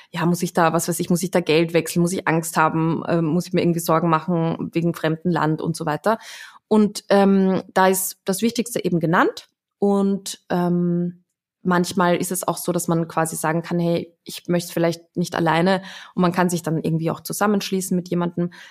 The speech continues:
Also das wird dann da wirklich koordiniert. Da gibt's eine eigene Person, die sich darum kümmert und dann, ja,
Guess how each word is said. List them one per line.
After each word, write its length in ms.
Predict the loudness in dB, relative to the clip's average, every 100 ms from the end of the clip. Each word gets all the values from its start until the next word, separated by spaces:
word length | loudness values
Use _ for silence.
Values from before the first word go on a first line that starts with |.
| -4
Also 260 | -2 0 0
das 520 | -2 -4 -2 -4 -2
wird 180 | -2 0
dann 120 | 0
da 220 | 2 0
wirklich 300 | 0 -4 -6
koordiniert. 440 | -4 0 2 2 0
Da 60 |
gibt's 240 | -4 -6 -6
eine 100 | -4
eigene 400 | -2 0 0 -2 _ _ _ _
Person, 340 | -4 0 2 2
die 80 |
sich 180 | 0 -2
darum 280 | -2 -2 -2
kümmert 380 | 0 0 0 -4
und 600 | -4 0 0 -2 -8 -6
dann, 440 | -2 0 -2 -4 -6
ja, 200 | -8